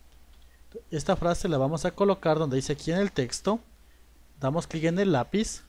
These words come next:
para proceder a editar y escribimos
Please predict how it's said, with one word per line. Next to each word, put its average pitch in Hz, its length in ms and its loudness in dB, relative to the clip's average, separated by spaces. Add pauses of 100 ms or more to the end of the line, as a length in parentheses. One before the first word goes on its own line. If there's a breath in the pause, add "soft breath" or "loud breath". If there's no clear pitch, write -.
(960)
para 127 200 0
proceder 127 440 -4
a 127 140 -2
editar 165 500 0 (2000)
y 196 100 -2
escribimos 175 560 -2